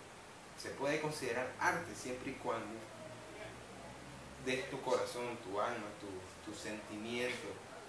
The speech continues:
en lo que haces. Puede ser cualquier cosa, un palo pegado a un gar-, a, a una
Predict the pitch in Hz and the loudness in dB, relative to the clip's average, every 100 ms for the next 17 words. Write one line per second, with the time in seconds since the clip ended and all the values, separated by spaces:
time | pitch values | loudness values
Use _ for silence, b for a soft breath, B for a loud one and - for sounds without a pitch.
0 | - 113 110 104 95 - 104 104 - 123 | -4 0 2 0 -2 -2 0 0 2 6
1 | 127 147 139 135 123 - 127 - 131 123 | 6 6 0 2 0 2 0 4 4 4
2 | 117 117 135 131 131 123 123 127 131 131 | 0 2 6 6 6 6 8 8 8 4
3 | 131 123 117 113 117 - 110 123 | 2 2 2 4 4 2 0 2